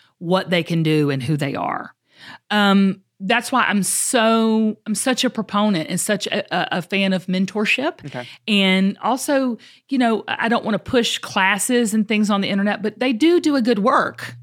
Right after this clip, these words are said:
Speaker 1: I mean, if you can afford it and you can invest in your personal development, I would say yes. And I don't personally coach like that anymore. I used to. Um,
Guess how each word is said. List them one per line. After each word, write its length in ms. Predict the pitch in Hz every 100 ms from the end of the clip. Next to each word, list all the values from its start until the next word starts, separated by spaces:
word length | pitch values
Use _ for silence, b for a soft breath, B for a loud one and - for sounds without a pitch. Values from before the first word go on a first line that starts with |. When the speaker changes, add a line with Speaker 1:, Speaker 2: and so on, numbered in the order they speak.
| -
Speaker 1:
I 80 |
mean, 220 | 208 208 190
if 120 | 165
you 80 | 247
can 160 | 294
afford 380 | 269 - 208 214
it 140 | 254 247
and 120 | 202
you 80 | 214
can 120 | 240
invest 440 | 208 196 180 190 214
in 80 |
your 100 | 196
personal 400 | 175 185 170 202
development, 640 | 185 165 151 160 220 254 254 _ B B B B
I 140 | 180 226
would 200 | 269 -
say 260 | - 220 214
yes. 640 | 226 311 - - - - -
And 320 | 226 208 208 B B B B
I 140 | 247 254
don't 200 | 311 -
personally 600 | - 247 - 269 262 269
coach 680 | - 233 247 - - - -
like 280 | 240 226 220
that 240 | 226 220 -
anymore. 520 | 220 220 190 196 254
I 100 | 214
used 400 | 208 202 220 -
to. 340 | 269 254 359 359 B B B B 233
Um, 360 | 220 208 202